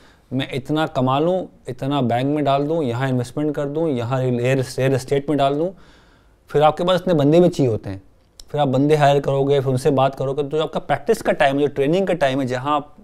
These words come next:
जो आप फ्री, फ्री फ्लोइंग प्लेयर थे उन्नीस साल, बीस साल में, जहाँ आपने सिर्फ खेल के बारे में सोचा है,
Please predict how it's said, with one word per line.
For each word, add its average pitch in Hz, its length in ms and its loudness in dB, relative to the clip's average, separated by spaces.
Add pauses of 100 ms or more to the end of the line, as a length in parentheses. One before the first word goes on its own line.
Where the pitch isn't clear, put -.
(140)
जो 131 80 -6
आप 139 240 0 (440)
फ्री, 175 400 8
फ्री 170 300 4
फ्लोइंग 175 340 2
प्लेयर 151 260 2
थे 151 300 4
उन्नीस 143 280 2
साल, 151 160 0
बीस 135 240 0
साल 139 120 -4
में, 131 120 0
जहाँ 135 140 2
आपने 143 140 0
सिर्फ 165 220 -2
खेल 151 280 -2
के 160 80 -2
बारे 143 200 2
में 135 80 -2
सोचा 127 260 -6
है, - 280 -10